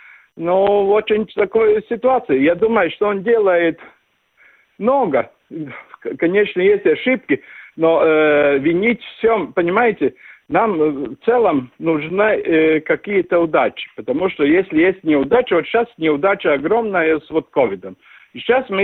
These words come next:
ищем, э, стрелочника. Конечно, правительство имеет много больше ресурсов и, и ответственности больше, чем каждый человек. Но, в принципе, не правительство, э, только виновато, потому что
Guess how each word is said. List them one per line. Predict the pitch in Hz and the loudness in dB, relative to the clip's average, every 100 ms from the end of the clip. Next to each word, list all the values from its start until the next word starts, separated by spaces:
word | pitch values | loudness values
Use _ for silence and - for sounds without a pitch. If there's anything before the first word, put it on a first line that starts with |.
| 226 | 0
ищем, | - 214 190 170 143 | 0 -2 -2 -2 0
э, | 151 147 143 135 - | 2 2 -2 -4 -4
стрелочника. | - 156 113 104 - 110 101 - | 0 2 0 -4 -8 -10 -4 -4
Конечно, | - 202 190 - 240 - - - - - - - _ - | -2 0 0 0 -2 -4 -18 -20 -18 -20 -20 -20 _ 0
правительство | 160 165 240 220 175 175 160 | 2 2 2 2 2 2 2
имеет | 160 196 196 156 | 2 2 0 -2
много | 196 214 170 156 - - | -2 0 0 -2 -6 -16
больше | 175 233 240 - 139 - - | -2 0 0 0 0 -2 -12
ресурсов | - 151 135 - 180 - 131 120 - - - - - | -4 -2 0 0 0 0 0 0 -4 -20 -20 -20 -6
и, | 143 | 0
и | 160 147 | 2 2
ответственности | 151 147 208 233 - 135 131 - | 2 2 0 0 -2 -2 -2 -6
больше, | 120 160 139 - | -2 0 0 -2
чем | - 127 | -2 0
каждый | - 170 120 107 101 | 0 0 0 -6 -4
человек. | 139 120 120 127 - | 0 2 4 2 0
Но, | 127 | -6
в | - | -2
принципе, | 175 202 196 190 196 190 - - - | -2 0 0 2 0 0 -6 -20 -6
не | 175 | -4
правительство, | 190 240 285 233 143 123 - 139 139 135 139 | 0 2 2 2 0 0 0 2 4 2 2
э, | 131 - | -2 -2
только | 214 185 - 113 | 0 0 -2 -4
виновато, | 117 117 127 139 139 110 | -4 0 2 2 0 -6
потому | 120 127 135 156 | -6 -4 -4 -4
что | - 123 | -2 -2